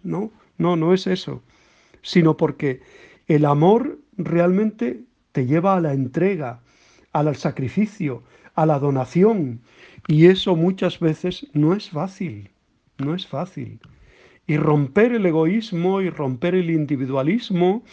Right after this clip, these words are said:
y ofrecerse siempre, eso es, eso es el amor verdadero, ¿no? Que no son, eh, angelitos tocando el violín y flautas y, y pasajes melifluos,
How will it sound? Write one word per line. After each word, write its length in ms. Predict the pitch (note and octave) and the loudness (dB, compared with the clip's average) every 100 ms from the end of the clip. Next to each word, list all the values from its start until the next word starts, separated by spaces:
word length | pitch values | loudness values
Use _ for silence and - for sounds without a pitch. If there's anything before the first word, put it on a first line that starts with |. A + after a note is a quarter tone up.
| - - - _ | -20 -20 -20 _
y 560 | E3 D#3+ D#3+ D3+ D#3 - - | 0 2 2 0 -2 -8 0
ofrecerse 960 | F3+ - D3+ - A#3+ B3 - F#3+ A#3+ B3+ | 0 2 0 2 0 0 0 0 0 -8
siempre, 800 | - - G3 G#3+ F#3 D#3 F3+ C#4 C4+ _ _ _ _ _ _ _ _ | -12 0 2 2 0 -4 -4 -6 -10 _ _ _ _ _ _ _ _
eso 340 | F3+ F#3 F#3+ | -4 0 -2
es, 320 | G3 A3 - _ _ _ _ _ | -2 -4 -14 _ _ _ _ _
eso 220 | A3 G#3+ C4 | -4 -4 -6
es 120 | - | -6
el 120 | D#3 | -8
amor 300 | A#2 E3 G3 | -2 -2 -2
verdadero, 680 | C#3 A2 G2+ A2+ E3 B2 G#2 | -8 -10 -12 -8 -8 -8 -14
¿no? 220 | D3+ A3+ _ _ _ _ _ _ - | -14 -16 _ _ _ _ _ _ 0
Que 120 | E3+ | 4
no 140 | G#3+ | 4
son, 420 | A3+ A3 A3 G#3+ - - - - _ | 4 2 2 0 -6 -20 -20 -20 _
eh, 260 | F3+ F3 E3+ | -4 -4 0
angelitos 640 | F3 F3 F3 F#3+ F#3+ G3+ - | 0 2 2 2 4 2 2
tocando 460 | F#3 F#3 F#3+ F#3+ | 2 4 4 4
el 80 | F3+ | 2
violín 720 | D#3 D#3+ E3 G#3+ G#3 G3 F#3 - - - | 4 4 4 2 0 0 -2 -6 -20 -4
y 80 | D#3+ | -4
flautas 800 | B2 E3 G3+ G#3+ - F3 F3 E3+ | 2 4 4 2 2 4 4 0
y, 480 | F3+ D#3 D3+ D#3 D#3 - - - _ | -2 0 0 -2 -6 -16 -20 -20 _
y 160 | F#3 E3 | -6 -6
pasajes 1040 | C#3+ C#3+ C#3 D3+ - E3+ - F3 E3+ - | -6 -10 -2 0 2 0 2 0 0 -4
melifluos, 1080 | E3 D3+ D3+ E3 A#3 - F3 F3 F3 F#3 | -4 0 2 4 2 2 2 4 2 -4